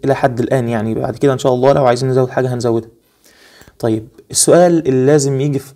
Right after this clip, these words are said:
يطرأ على ذهنك ولازم نجاوبه قبل ما نبدأ اي حاجة في الدي إن إيه، كيف تتحول المادة الوراثية اللي هي الدي إن إيه الى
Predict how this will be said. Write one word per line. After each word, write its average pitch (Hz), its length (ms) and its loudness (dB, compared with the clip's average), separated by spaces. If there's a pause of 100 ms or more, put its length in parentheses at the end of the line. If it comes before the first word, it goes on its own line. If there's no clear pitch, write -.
يطرأ 135 340 0
على 120 200 2
ذهنك 143 320 0 (280)
ولازم 147 280 2
نجاوبه 131 420 2
قبل 139 160 0
ما 135 100 -2
نبدأ 131 280 -2
اي 143 160 0
حاجة 139 140 0
في 139 100 -8
الدي 127 220 -4
إن 120 100 -6
إيه، 120 160 -6 (520)
كيف 165 260 4
تتحول 127 840 0 (340)
المادة 131 460 2
الوراثية 123 580 0
اللي 120 220 -2
هي 135 120 4
الدي 127 300 0
إن 127 120 -2
إيه 135 200 -2 (680)
الى 170 340 4